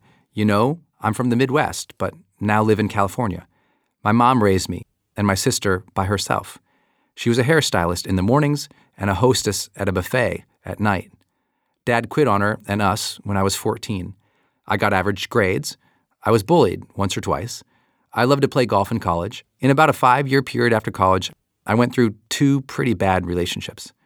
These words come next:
I was fired once, but I found some good friends, too, and I gradually acquired confidence. I sort of stumbled into the work I do now, but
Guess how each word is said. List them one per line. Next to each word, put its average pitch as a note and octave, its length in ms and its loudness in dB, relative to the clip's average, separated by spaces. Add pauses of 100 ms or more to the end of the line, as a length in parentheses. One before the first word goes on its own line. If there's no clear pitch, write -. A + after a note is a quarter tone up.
(240)
I G2 100 -2
was G#2 120 2
fired G#2 340 2
once, G#2+ 360 -6 (400)
but A#2 100 2
I A#2+ 40 4
found C#3 240 2
some C3 120 -2
good B2+ 140 2
friends, E2+ 360 -6
too, F2+ 340 -8 (300)
and G#2+ 140 -2
I A2 60 2
gradually C#3 400 2
acquired B2+ 560 0 (140)
confidence. - 640 -4 (600)
I A2 60 -2
sort D3+ 200 2
of C3 80 0
stumbled B2+ 400 0
into G#2+ 120 0
the F#2 80 -4
work G2+ 200 2
I F#2 80 0
do G2 160 -2
now, G#2+ 280 0
but - 280 -6